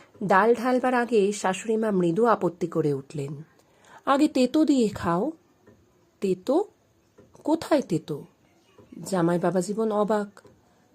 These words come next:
প্রথম বাটিটা শাশুড়ি আঙুল দেখিয়ে দিক নির্দেশ করলেন। "ওহো, আমি বুঝতে পারিনি।" একটু মেখে মুগ্ধ হয়ে বললেন, "উচ্ছে আছে বুঝতে পারছি,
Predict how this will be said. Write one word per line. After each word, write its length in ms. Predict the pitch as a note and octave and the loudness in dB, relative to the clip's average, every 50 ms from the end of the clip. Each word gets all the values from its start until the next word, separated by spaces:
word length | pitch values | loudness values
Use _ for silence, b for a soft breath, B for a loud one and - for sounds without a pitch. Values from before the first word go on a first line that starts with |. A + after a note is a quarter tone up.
| _ _ - | _ _ -2
প্রথম 440 | - G#3 G#3 G#3 - D4+ D4+ D#4 C#4 | 2 2 2 2 0 0 2 4 4
বাটিটা 500 | A#3 D3+ D3+ - E3 D3+ E3+ E3 - - | 4 0 -2 -4 -4 -2 -2 -2 -2 -2
শাশুড়ি 480 | - - F#3+ E3 - - G3 F#3 F#3 F#3 - | -4 -4 -6 -6 -4 -4 -2 -2 -2 -4 -4
আঙুল 380 | - E3 E3 F3+ G#3+ A#3 A#3+ G3+ | -4 -2 0 0 0 0 0 0
দেখিয়ে 400 | E3+ C#3 - - - - G#3 G3 | -2 -2 -4 -6 -4 -4 -2 -2
দিক 340 | E3+ D#3+ F#3+ F#3 - - | 2 0 0 0 0 -4
নির্দেশ 420 | F#3 E3+ D#3 - D#3 D3+ - - - | -4 -4 -4 -4 -8 -8 -8 -8 -8
করলেন। 500 | - C#3+ B2+ B2 B2 A#2+ A#2 A#2 B2 D3+ - _ _ _ _ _ _ _ b b b b b b b b b b b _ - | -8 -10 -8 -8 -8 -8 -8 -8 -12 -16 -20 _ _ _ _ _ _ _ b b b b b b b b b b b _ 6
"ওহো, 340 | B3+ C4 C4 B3 - F3+ D#3+ B B B B B | 6 6 6 6 0 -2 -2 B B B B B
আমি 200 | G3+ A3 B3+ C4 | 2 2 2 4
বুঝতে 380 | G3 A#3 B3+ A#3 B3 - C#4+ | 4 2 0 0 0 -4 -2
পারিনি।" 480 | C4+ C4 A3 F3 F3 D#3+ D3 C#3+ C#3 D3 B B B B B B | 2 2 2 2 2 0 0 -2 -4 -6 B B B B B B
একটু 360 | G#3+ A#3 - - - C#4+ C4 - - | -2 -2 -2 -2 -6 -6 -6 -2 0
মেখে 520 | G3+ G3+ G#3 G#3+ G#3 - - - C4+ C4+ | 2 4 4 2 2 0 -4 -2 0 2
মুগ্ধ 440 | B3+ A3+ G#3 G#3 G#3 F#3 F#3 - - | 2 2 2 2 0 -2 -4 -6 -6
হয়ে 280 | C4+ B3+ C4 C4+ C4+ C4 | -4 -2 -2 -2 0 2
বললেন, 540 | B3+ C4 B3 A#3 G#3 G3+ F#3+ G#3 B3 C#4+ C#4+ _ _ _ _ _ - - _ _ _ _ _ _ _ _ _ _ _ _ - | 2 2 2 2 2 0 0 -2 -4 -6 -8 _ _ _ _ _ -20 -20 _ _ _ _ _ _ _ _ _ _ _ _ -6
"উচ্ছে 400 | C4 C4 - - - - - E4+ | -6 -6 -6 -6 -6 -2 0 2
আছে 240 | E4+ E4 E4 - C#4+ | 2 2 2 0 -4
বুঝতে 340 | B3 B3+ A#3 G3+ - - A3 | -2 -2 -4 -4 -2 -4 0
পারছি, 580 | - G3+ F3+ F3+ - - - G#3 G3 G3 G#3 | 0 0 0 0 -4 -6 -4 -2 -2 -4 -6